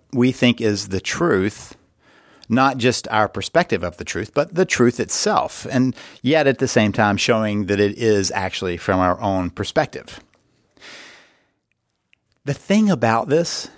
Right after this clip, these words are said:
is that we believe that we see things correctly. We see them the right way, that we choose to see things the right way. We believe deeply that we are seeing things for the way they are, for the right way.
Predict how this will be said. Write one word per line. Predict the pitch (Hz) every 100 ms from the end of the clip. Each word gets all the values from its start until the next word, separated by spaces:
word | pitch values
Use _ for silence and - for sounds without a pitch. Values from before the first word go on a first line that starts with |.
| _ _ _ _ _ _ _ _ _ -
is | 123 107
that | 120
we | 123 143 175
believe | 123 123 110 123 147 160 131
that | 120 110
we | 113 120
see | - 143 160
things | 151 120 107 101 104 95 - - - _ _ _
correctly. | - 104 104 107 - - - _ _ _ _ _ _ _ _ _ _ _ _
We | 123
see | 113 165
them | 143 131
the | 120
right | 123 135
way, | 110 151 - - - _ _ _ _
that | 254 - -
we | 135 127 123 -
choose | - - 202 190 -
to | -
see | 117 139
things | 131 120 107 95
the | 113
right | 101 101
way. | 98 101
We | 107
believe | 123 117 110 147 175 117
deeply | - 233 123 113
that | 107 117
we | 117 123 120
are | 117
seeing | 113 160 175
things | 127 120
for | - 117
the | 110
way | 113 135
they | 113 107
are, | 139 104
for | -
the | 98
right | 98 101 143
way. | 113 160 139